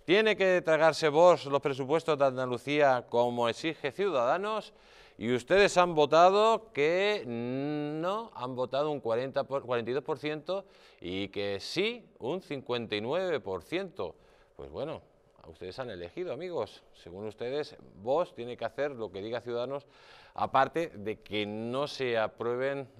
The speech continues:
los pactos que en su momento se hicieron. Nos vamos a ir, nos vamos a ir, pero nos vamos a despedir de, de todos ustedes con un vídeo donde se demuestra que la gente a veces tiene muy poca educación, amigos.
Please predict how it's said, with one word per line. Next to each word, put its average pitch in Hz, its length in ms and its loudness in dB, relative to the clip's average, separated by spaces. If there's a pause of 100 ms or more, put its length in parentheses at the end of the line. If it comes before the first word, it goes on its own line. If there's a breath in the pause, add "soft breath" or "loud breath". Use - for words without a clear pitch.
los 90 360 -8
pactos 123 540 -6 (240 loud breath)
que 95 80 -6
en 95 60 -6
su 95 120 -10
momento 98 540 -6
se 78 320 -12
hicieron. 76 420 -16 (400 loud breath)
Nos 131 140 0
vamos 233 300 4
a 180 100 6
ir, 180 180 0 (160)
nos 110 100 -8
vamos 170 280 -2
a 147 100 0
ir, 160 240 -4
pero 123 180 -2
nos 110 240 -4
vamos 151 480 -4
a 107 440 -4
despedir 127 680 -6
de, 117 200 -10
de 110 100 -10
todos 131 220 -8
ustedes 135 480 -4 (520 loud breath)
con 107 220 -4
un 202 200 -4
vídeo 151 440 -4 (720 loud breath)
donde 107 1000 -4 (400)
se - 180 -16
demuestra 123 480 -8
que 98 100 -16
la 92 100 -14
gente 113 360 -10
a - 20 -10
veces 110 380 -12
tiene 110 260 -10
muy 110 180 -10
poca 110 520 -10 (320)
educación, 90 500 -16
amigos. 71 500 -20